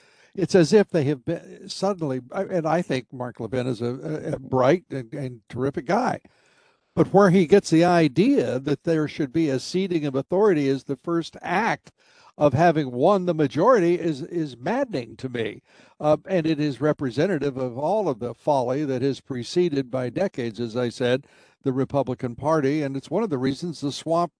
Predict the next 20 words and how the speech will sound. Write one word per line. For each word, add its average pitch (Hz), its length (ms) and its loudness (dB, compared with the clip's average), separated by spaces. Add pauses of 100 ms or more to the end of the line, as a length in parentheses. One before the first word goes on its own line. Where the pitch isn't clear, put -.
(200)
not 156 280 -2
only 135 300 0
exists 120 600 4 (380)
and 131 120 -4
survives, 170 720 0
but 156 200 0
it 170 160 -2
is 156 320 -2
thriving. 160 760 2 (460)
Uh, 156 320 0 (500)
I, 277 240 -4
I 254 40 0
would 269 160 -2
like 220 180 0
to, 160 360 -4 (360)
to 170 100 -4
take - 320 -2
up 170 140 -2 (200)
this 170 220 -2
issue, 135 560 0